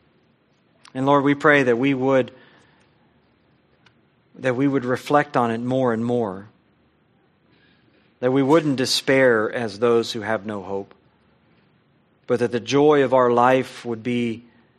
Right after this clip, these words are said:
evident every day, filled with the richness of these truths,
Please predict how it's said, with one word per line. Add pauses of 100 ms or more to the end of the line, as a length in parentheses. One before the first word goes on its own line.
(440)
evident
every
day, (1120)
filled
with
the
richness (500)
of
these
truths,